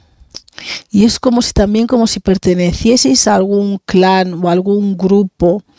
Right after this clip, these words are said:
algún grupo, eh, en, como aquí dice que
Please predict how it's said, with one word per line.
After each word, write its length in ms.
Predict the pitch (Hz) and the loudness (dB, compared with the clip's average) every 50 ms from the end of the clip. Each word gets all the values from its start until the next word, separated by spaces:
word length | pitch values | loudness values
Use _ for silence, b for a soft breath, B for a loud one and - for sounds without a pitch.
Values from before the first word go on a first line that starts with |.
| B B B B B B B | B B B B B B B
algún 580 | _ - 170 175 175 190 202 202 208 208 208 190 | _ 0 0 2 2 2 0 0 0 -2 -2 -2
grupo, 720 | 196 202 190 202 202 190 - _ 165 170 170 160 - - - _ _ | 0 2 2 2 0 0 -4 _ 0 2 4 2 2 0 -6 _ _
eh, 580 | - 180 175 170 175 175 185 185 185 190 220 202 180 B B B B B B B B B B B B _ _ _ _ _ _ _ _ _ _ _ _ _ _ _ _ _ _ B B B B B B B B B B B B B B _ _ _ _ _ _ _ | 0 0 2 2 0 0 -2 -4 -4 -4 -6 -6 -8 B B B B B B B B B B B B _ _ _ _ _ _ _ _ _ _ _ _ _ _ _ _ _ _ B B B B B B B B B B B B B B _ _ _ _ _ _ _
en, 880 | - 190 185 180 180 185 185 180 180 175 170 170 170 165 143 - - - _ | -2 0 0 2 0 0 0 0 -2 -2 -2 -4 -4 -6 -8 -8 -12 -16 _
como 720 | _ - 196 190 185 180 175 175 170 170 147 92 82 - _ _ _ _ _ _ | _ -2 -2 0 2 2 2 2 0 0 -2 -4 -6 -12 _ _ _ _ _ _
aquí 260 | - 180 196 - - 208 | -2 -2 -2 0 0 0
dice 260 | 202 - - 196 190 | 0 2 2 0 -2
que 540 | - - 190 185 180 185 180 175 - - | 0 0 2 2 2 2 0 -2 -4 -8